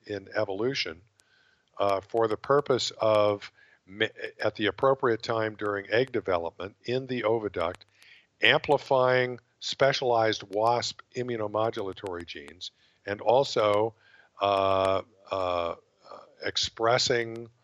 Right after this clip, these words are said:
the ancient viral capsid proteins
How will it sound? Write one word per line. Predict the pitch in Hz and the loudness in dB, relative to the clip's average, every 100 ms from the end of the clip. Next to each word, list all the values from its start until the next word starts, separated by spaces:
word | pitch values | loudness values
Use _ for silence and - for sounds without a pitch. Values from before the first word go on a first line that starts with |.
| _ _ _ _ _ 92 | _ _ _ _ _ _
the | 104 104 98 98 98 _ - | -2 -2 -2 -4 -8 _ -2
ancient | 110 131 - 107 98 - _ _ _ _ _ - _ - | 0 0 -2 -4 -6 -16 _ _ _ _ _ -14 _ -4
viral | 107 120 120 101 - | 2 4 2 -2 0
capsid | 127 135 - - | 2 2 -2 -4
proteins | 110 90 - 80 87 - | -2 -2 -6 -10 -10 -14